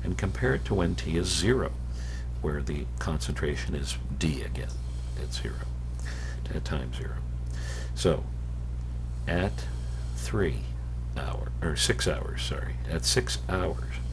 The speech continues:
we get d times one half to the one half times six.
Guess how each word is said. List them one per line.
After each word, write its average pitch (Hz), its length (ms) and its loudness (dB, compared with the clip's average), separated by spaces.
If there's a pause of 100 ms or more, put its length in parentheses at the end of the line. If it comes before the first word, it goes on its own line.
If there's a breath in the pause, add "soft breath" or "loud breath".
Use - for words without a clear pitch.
(460 loud breath)
we 90 100 0
get 82 260 4
d 82 340 2 (640 loud breath)
times 67 480 0 (240)
one 78 220 0
half 82 560 0 (840 loud breath)
to 85 100 2
the 73 120 2
one 80 220 0
half 78 400 2
times 73 360 0
six. - 480 4